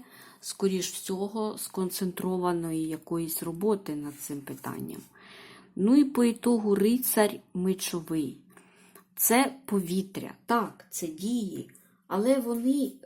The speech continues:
знаєте, полетів собі вітер, полетів, ну і на тому скінчилося. Тобто буде щось таке швидке, непонятно що. Ну, е...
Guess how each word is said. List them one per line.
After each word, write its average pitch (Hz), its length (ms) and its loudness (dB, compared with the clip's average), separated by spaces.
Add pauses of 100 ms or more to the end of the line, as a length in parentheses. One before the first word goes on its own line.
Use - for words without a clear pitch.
знаєте, 196 720 -2 (460)
полетів 240 560 4
собі 254 360 2
вітер, 214 520 -2
полетів, 185 640 -2 (640)
ну 240 360 -2
і 196 400 0
на 180 100 -2
тому 196 400 0
скінчилося. 180 880 -8
Тобто 262 320 0
буде 226 340 0
щось 214 280 -2
таке 190 480 -4 (360)
швидке, 294 760 -4 (640)
непонятно 196 720 0
що. 311 440 -4 (1200)
Ну, 269 440 2
е... 196 400 0